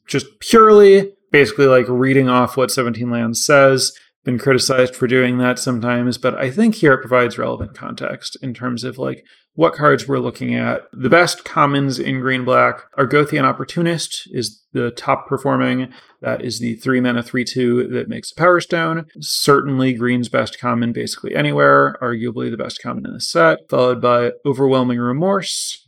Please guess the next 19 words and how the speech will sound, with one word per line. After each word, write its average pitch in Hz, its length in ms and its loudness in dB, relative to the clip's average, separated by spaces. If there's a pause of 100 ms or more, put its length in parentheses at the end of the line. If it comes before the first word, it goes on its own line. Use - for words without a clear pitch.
(100)
the - 60 -20
card - 220 -12
I - 40 -12
was - 120 -10
just - 180 -14
talking 151 320 -2
about, 143 420 2
Boulder 123 240 -4
Branch 127 300 -8
Golem, 123 380 -2
the 123 80 -10
gain 123 220 -10
life 127 240 -10
prototype 131 420 -6
creature 135 280 -8
that 127 120 -4
I 127 40 -6
mentioned 127 380 -10
earlier, 160 520 2